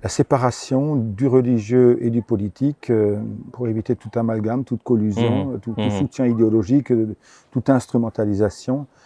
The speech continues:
Speaker 1: euh, est fondamentale pour la, euh, pour la pacification de, des États et des relations entre les États.
Speaker 2: Et d'ailleurs, justement, le seize septembre, à Paris, euh,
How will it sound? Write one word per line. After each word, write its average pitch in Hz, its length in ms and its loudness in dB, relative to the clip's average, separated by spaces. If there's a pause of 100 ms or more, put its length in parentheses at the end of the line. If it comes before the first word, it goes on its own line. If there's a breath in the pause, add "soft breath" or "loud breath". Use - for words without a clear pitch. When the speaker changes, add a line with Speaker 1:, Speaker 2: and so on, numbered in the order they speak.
(400 soft breath)
Speaker 1:
euh, 104 220 -10 (100)
est 120 80 -6
fondamentale 107 880 0
pour 104 180 -6
la, 98 380 -4 (840 soft breath)
euh, 107 420 -10 (220)
pour 117 80 -6
la 107 80 -4
pacification 117 960 -6
de, 104 260 -2
des 101 220 -2
États 113 420 -6
et 101 60 -2
des 98 120 -8
relations 101 460 -10
entre 104 180 -10
les 92 180 -8
États. - 160 -20 (800 loud breath)
Speaker 2:
Et 104 60 -2
d'ailleurs, 104 260 6
justement, 107 680 -2
le 98 220 -2
seize 101 220 0
septembre, 107 680 -2 (120)
à 98 140 0
Paris, 107 420 0 (540 loud breath)
euh, 92 280 -4